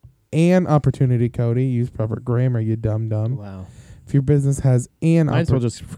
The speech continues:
Speaker 1: oh,
Speaker 2: the question.
Speaker 1: sorry, a property. I fucked up. That's on me. I take it back, Cody.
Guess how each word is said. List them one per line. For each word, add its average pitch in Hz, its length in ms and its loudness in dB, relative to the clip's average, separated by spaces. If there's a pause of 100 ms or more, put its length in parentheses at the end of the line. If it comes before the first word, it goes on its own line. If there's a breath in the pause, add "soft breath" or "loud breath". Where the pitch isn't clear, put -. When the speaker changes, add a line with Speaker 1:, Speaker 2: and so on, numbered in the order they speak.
Speaker 1:
oh, 127 100 2
Speaker 2:
the - 40 -14
question. 120 160 -2
Speaker 1:
sorry, 139 320 4
a 143 140 2
property. 117 560 0 (100)
I 113 60 0
fucked 107 320 -6
up. 113 120 -4 (120)
That's 117 200 -2
on 110 120 0
me. 113 160 -2 (280 soft breath)
I 123 40 -4
take 123 200 2
it 120 40 -2
back, 117 200 0
Cody. 117 340 0